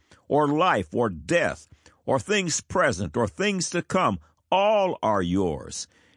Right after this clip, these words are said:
And ye are Christ, and Christ is God's, and that's the end of it. How about this passage? "Fear not the world's fear," Isaiah eight eleven through thirteen. "For the Lord spake thus to me with a strong hand, and instructed me,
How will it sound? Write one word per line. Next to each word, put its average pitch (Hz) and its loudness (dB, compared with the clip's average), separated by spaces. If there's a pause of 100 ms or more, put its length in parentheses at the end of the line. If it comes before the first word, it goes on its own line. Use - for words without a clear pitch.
And 82 -2
ye 127 4
are 95 0
Christ, 127 -4 (260)
and 87 -8
Christ 131 -2
is 90 -4
God's, 135 -2 (560)
and 101 -4
that's 107 -2
the 107 0
end 143 -4
of 73 -10
it. - -20 (1700)
How 135 2
about 131 0
this 135 -2
passage? 92 -4
"Fear 190 -2
not 165 0
the 143 -2
world's 139 -2
fear," 117 0
Isaiah 110 -2
eight 120 0
eleven 101 -4
through 110 -6
thirteen. 85 -4 (600)
"For 135 -2
the 139 2
Lord 160 0
spake 156 -2
thus 131 -2
to 127 -2
me 127 0
with 107 -4
a 117 2
strong 143 0
hand, 131 -2
and 110 0
instructed 120 -2
me, 107 -2